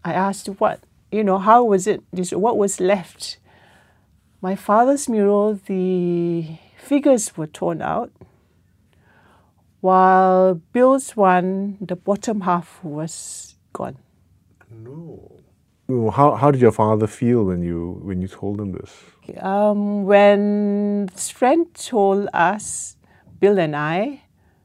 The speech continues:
Speaker 1: Bill kept quiet. I went home, I told my father, he just kept quiet. And about, what, three years later, when S-, uh, Bill visited Singapore again,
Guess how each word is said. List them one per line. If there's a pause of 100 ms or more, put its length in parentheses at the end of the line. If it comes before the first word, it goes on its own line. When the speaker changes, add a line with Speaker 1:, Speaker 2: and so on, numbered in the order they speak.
(320)
Speaker 1:
Bill
kept
quiet. (560)
I
went
home,
I
told
my
father, (240)
he
just
kept
quiet. (140)
And
about,
what,
three
years
later,
when
S-,
uh,
Bill
visited
Singapore
again,